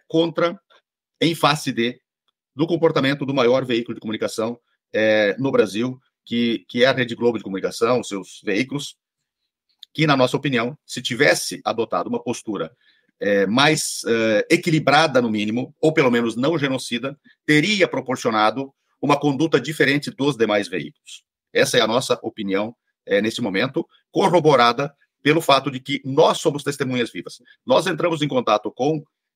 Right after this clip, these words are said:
é, a editoria da Rede Globo, vários editores, incontáveis vezes, desde o sábado, nas primeiras horas do sábado, para que eles ouvissem a voz palestina. E alertávamos a eles do perigo que poderia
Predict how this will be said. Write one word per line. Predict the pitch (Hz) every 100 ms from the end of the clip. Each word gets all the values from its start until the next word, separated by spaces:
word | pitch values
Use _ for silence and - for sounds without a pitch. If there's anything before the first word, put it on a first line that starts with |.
| -
é, | 113 107 104 98 90 - _ _ -
a | 98 95 139
editoria | 135 147 131 135
da |
Rede | 110 120
Globo, | 104 120 131 131 _ _ _
vários | 120 175 143
editores, | 123 107 110 120 123 -
incontáveis | 226 226 - 135 127 104 95
vezes, | 80 73 - - _ _
desde | 113 185 156
o | 156
sábado, | - 147 151 139
nas | 139 131
primeiras | 123 127 120
horas | 110 107
do | 98
sábado, | - 113 120 131 _ -
para | 127
que | 135
eles | 160 165 -
ouvissem | 160 151 - - - 165
a | 135
voz | 131 -
palestina. | 123 113 104 95
E | 120
alertávamos | 127 156 - 151 170 170 143
a | 120
eles | 113 139 139 - _
do | 127 151
perigo | 156 135 185 185 123
que | -
poderia | 127 123 123 127 160 143 -